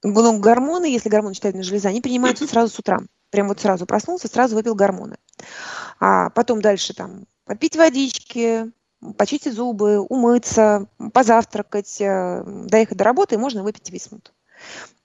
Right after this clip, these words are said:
Speaker 1: То есть, э, и гормоны щитовидной железы, они всасываются практически моментально в желудке, поэтому, м, тут можно прям в часах их не разносить.
Speaker 2: Мгм.
Speaker 1: Достаточно будет, э, ну, м, вот, м,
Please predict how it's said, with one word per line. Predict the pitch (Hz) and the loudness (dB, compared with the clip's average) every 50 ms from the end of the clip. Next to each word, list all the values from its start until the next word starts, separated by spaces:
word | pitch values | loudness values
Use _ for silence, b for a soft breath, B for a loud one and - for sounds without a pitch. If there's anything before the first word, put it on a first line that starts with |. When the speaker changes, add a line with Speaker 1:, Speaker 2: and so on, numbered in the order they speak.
| _ _ _ - | _ _ _ 2
Speaker 1:
То | 233 233 | 2 2
есть, | 226 - - - | 2 2 -2 2
э, | 220 220 226 220 226 | 4 4 4 4 4
и | 214 233 | 4 6
гормоны | 247 269 294 320 320 294 | 6 4 4 4 -4 -8
щитовидной | - - 277 277 269 269 247 | -4 -4 -4 -4 -4 -8 -10
железы, | 254 262 311 311 370 370 | -8 -6 -4 0 0 0
они | 320 262 240 | 0 -2 -4
всасываются | - 294 294 - 254 226 - 220 | -4 -4 -4 -4 -4 -12 -10 -6
практически | - 240 240 - 233 - - - 220 | -4 -6 -6 -4 -10 -14 -10 -8 -6
моментально | 226 240 254 240 254 208 196 214 180 170 | -6 -6 -4 0 0 0 0 -2 -6 -10
в | |
желудке, | - - 220 269 320 - - - - - _ _ b b b b b b b b b b - | -6 -6 -4 -4 -6 -6 -6 -10 -10 -10 _ _ b b b b b b b b b b 4
поэтому, | 214 220 220 - 226 220 220 214 - _ - | 4 4 4 4 0 -2 -2 -6 -8 _ -6
м, | 226 220 214 214 | -6 -4 -4 -4
тут | 247 254 240 | -4 -2 0
можно | 240 240 240 214 220 220 | 2 2 2 2 0 0
прям | - 226 220 214 208 | 2 2 2 2 0
в | 190 190 185 190 202 214 214 208 208 202 202 202 | -4 -8 -8 -2 2 4 6 6 8 6 6 4
часах | - 233 - - 233 208 - - | 0 -4 2 2 2 2 2 -6
их | - - 214 | -16 -12 -8
не | 208 202 | -6 -6
разносить. | 208 202 202 220 226 226 - - - - - - - _ _ _ _ _ _ _ _ _ _ _ _ _ _ _ _ _ _ _ _ _ _ _ _ _ _ _ _ _ _ _ _ _ _ - 190 | -6 -4 -4 -6 -6 -6 -8 -12 -14 -16 -18 -20 -20 _ _ _ _ _ _ _ _ _ _ _ _ _ _ _ _ _ _ _ _ _ _ _ _ _ _ _ _ _ _ _ _ _ _ -8 -2
Speaker 2:
Мгм. | 262 | 0
Speaker 1:
Достаточно | 220 214 - - 214 220 208 - - - - 208 208 | 0 0 0 -2 -4 -4 -4 -4 -12 -14 -12 -12 -12
будет, | 208 202 220 220 190 208 - _ - | -6 -4 -4 -4 -4 -6 -8 _ -6
э, | 196 196 190 185 214 | -6 -4 -4 -4 -6
ну, | 226 208 180 185 | -6 -8 -8 -8
м, | 202 202 - - 220 226 214 214 220 - - - - - - | -10 -12 -10 -10 -10 -10 -8 -8 -8 -8 -8 -8 -8 -4 2
вот, | 107 101 - _ _ _ - | 2 2 2 _ _ _ -6
м, | - - | -6 -6